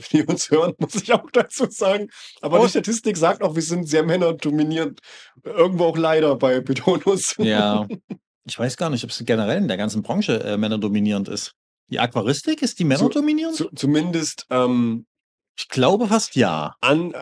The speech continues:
Speaker 1: wenn man, wenn man ehrlich anteilig, wahrscheinlich schon.
Speaker 2: Das denke ich auch, ja.
Speaker 1: Wahrscheinlich schon. Es gibt auch, ähm, zum Beispiel bei YouTube weiblich geführte Kanäle. Gibt's
Speaker 2: Mhm.
Speaker 1: auch. Ne, ähm, ich glaub, Aquarinas heißt der. Ich muss jetzt auch gestehen, zu meiner Schande, ich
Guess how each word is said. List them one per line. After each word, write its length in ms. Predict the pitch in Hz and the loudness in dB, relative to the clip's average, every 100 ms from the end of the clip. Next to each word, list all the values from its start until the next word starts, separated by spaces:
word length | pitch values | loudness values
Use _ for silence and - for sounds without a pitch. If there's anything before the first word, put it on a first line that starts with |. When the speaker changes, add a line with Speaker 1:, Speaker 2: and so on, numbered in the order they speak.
| 147 | -2
Speaker 1:
wenn 140 | 147 | 2
man, 220 | 143 131 | 2 2
wenn 80 | 143 | 0
man 120 | 131 | 0
ehrlich 280 | 135 180 175 | 2 0 -2
anteilig, 380 | 156 165 151 139 | -4 -2 -2 0
wahrscheinlich 480 | 123 - 135 131 117 | -2 -2 -2 -2 -4
schon. 400 | 110 104 104 - _ | -4 -4 -6 -14 _
Speaker 2:
Das 140 | - | -8
denke 160 | 117 110 | -4 -4
ich 120 | 98 | -4
auch, 200 | 98 101 | -6 -4
ja. 200 | 101 107 - | -6 -8 -6
Speaker 1:
Wahrscheinlich 520 | 120 - 127 131 123 | -6 -2 2 2 0
schon. 180 | 120 110 | -2 -4
Es 220 | 117 - | -6 -4
gibt 400 | 156 240 - - | 0 0 -2 -8
auch, 440 | - 131 180 - - 139 | 0 2 0 -4 -6 -2
ähm, 320 | 123 123 120 - | 0 0 -2 -2
zum 160 | 127 | -2
Beispiel 340 | 107 123 - 117 | 0 -2 -2 -4
bei 80 | |
YouTube 460 | 104 113 135 185 135 | -4 -4 -6 -8 -4
weiblich 280 | 117 117 160 | -4 -4 -6
geführte 360 | 190 220 233 | -6 -4 -4
Kanäle. 420 | 208 208 220 277 294 | -4 -4 -2 -4 -4
Gibt's 240 | - 139 101 | -6 -6 -6
Speaker 2:
Mhm. 80 | |
Speaker 1:
auch. 340 | - 117 220 - _ _ _ | -4 -2 -2 -8 _ _ _
Ne, 220 | 110 131 127 | -2 0 2
ähm, 300 | 117 117 113 - - _ - | 0 0 -6 -12 -20 _ -14
ich 100 | - | -12
glaub, 120 | - 175 | -10 -12
Aquarinas 640 | - 147 160 226 262 - | -10 -8 -6 -6 -6 -8
heißt 160 | 247 262 | -10 -8
der. 100 | 226 | -8
Ich 180 | - | -8
muss 140 | 214 226 | -8 -8
jetzt 160 | 226 | -6
auch 140 | 202 - | -8 -8
gestehen, 240 | 190 208 | -8 -6
zu 60 | 190 | -6
meiner 120 | 170 | -6
Schande, 220 | 202 190 | -6 -8
ich 180 | 147 | -8